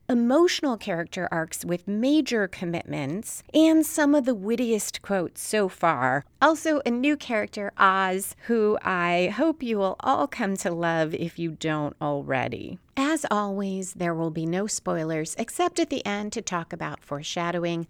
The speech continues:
but I'll give you plenty of warning. Okay, let's dive into the Hellmouth.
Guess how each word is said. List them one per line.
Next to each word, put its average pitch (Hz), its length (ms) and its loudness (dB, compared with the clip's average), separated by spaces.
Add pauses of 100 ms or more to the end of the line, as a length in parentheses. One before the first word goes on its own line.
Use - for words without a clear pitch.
but 302 120 2
I'll 311 160 2
give 302 280 -4
you 285 160 -2
plenty 269 680 -8
of 196 200 -10
warning. 170 720 -10 (220)
Okay, 311 320 0
let's 202 400 -4
dive 190 460 -2
into 185 220 -6
the 170 100 -8
Hellmouth. 143 640 -8